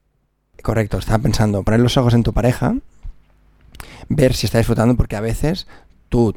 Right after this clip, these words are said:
vas con la música, empiezas a hacer unas tonterías que dices, "Tío, céntrate porque tu chica, eh, o sea, la chica con la que estás bailando, quiero decir, no está disfrutando nada". Entonces, ponte un poco a su nivel, ¿no? Crear juntos ese,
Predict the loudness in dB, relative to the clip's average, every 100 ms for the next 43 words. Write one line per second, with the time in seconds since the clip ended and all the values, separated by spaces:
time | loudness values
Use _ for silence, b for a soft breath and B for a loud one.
0 | -6 -8 -6 -4 0 2 2 2 0 -2
1 | -2 -2 -4 -6 -8 -8 -6 -4 -4 -6
2 | -6 -6 -4 -4 -4 -8 -8 -4 -2 -2
3 | -2 -2 -4 -6 -4 -2 -4 -6 B B
4 | B B B -2 0 0 -2 -4 -4 -6
5 | -4 -4 -2 -2 -2 -2 0 0 0 0
6 | 0 0 0 -2 B B B B _ 0
7 | 2 2 0 -4 -4 -4 0 2 2 0
8 | -8 -10 -4 0 0 -2 -14 -20 _ _
9 | _ _ -2 0 2 0 0 -4 -6 -4
10 | -2 0 0 -4 _ _ _ -12 -4 -2
11 | -2 -2 -2 2 2 0 2 2 2 2
12 | 0 -4 -12 -8 -4 -2 -2 -4 -6 -10
13 | -12